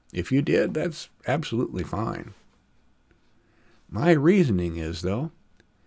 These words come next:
that in the wake of the covid pandemic and under the clouds of war in Ukraine, I don't think we need any more visible reminders of our mortality and the existence of human,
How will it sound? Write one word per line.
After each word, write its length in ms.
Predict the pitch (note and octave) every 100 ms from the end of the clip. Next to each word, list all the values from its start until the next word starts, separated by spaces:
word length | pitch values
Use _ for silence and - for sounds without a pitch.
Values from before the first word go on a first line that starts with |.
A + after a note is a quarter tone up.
| _ _ _ _
that 160 | B2+ D3+
in 140 | F3+
the 100 | F3
wake 460 | D#3+ F#3 A3 G#3 -
of 120 | B2 A2
the 80 |
covid 540 | A2 D#3 E3 D3+ B2+ A2+
pandemic 720 | B2+ A2 F2 F#2 D2+ - - _ _ _ _ _ _ - - -
and 160 | C3+
under 200 | F#3 C4+
the 100 | C4+
clouds 540 | - - F3 F3 E3+ C3
of 160 | A2
war 440 | A#2+ D3+ B2 G#2 A2
in 120 | G2+
Ukraine, 680 | G2 F#2+ - D#3 G#2 F2 F#2 _ _ _ _ _ _ _ _ _ _ _ _ _ -
I 60 | F3+
don't 180 | C4
think 240 | - G#2+ -
we 160 | G2
need 460 | F2+ G2 C3 G#2+ - - - -
any 220 | F#2 F2
more 400 | F2 F#2 F2+ - _ _ _ -
visible 520 | F2 G2+ G2 E2+ F#2
reminders 680 | D#2+ D#2+ E2+ E2+ F#2 G2 F#2+
of 120 | E2+
our 80 | D#2+
mortality 800 | E2 D#2 - E2 E2+ G2+ A#2 C3 _ _ _ _ _ _ _ _ _ _
and 220 | G#2 G#2
the 80 | F#2+
existence 640 | E2+ F2 G#2+ - B2+ A2+
of 120 | C3 F2+
human, 300 | F2+ E2+